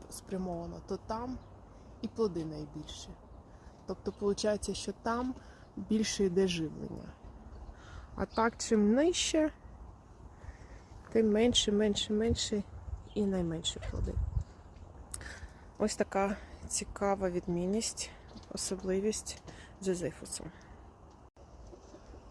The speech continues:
А це вже потихеньку,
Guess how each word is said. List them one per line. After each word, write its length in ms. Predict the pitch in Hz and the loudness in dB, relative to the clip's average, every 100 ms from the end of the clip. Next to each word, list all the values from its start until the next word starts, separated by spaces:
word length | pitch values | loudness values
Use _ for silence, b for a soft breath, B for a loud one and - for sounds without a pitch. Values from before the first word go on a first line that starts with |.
| - - - - - - - - - - B B B | -18 -18 -16 -16 -16 -18 -18 -16 -16 -18 B B B
А 180 | 196 185 | -2 0
це 380 | - - 247 277 | 2 2 2 2
вже 400 | 294 226 226 240 | 2 0 0 -2
потихеньку, 880 | - 214 214 - 226 233 - 226 | -4 -4 -4 0 2 2 2 -4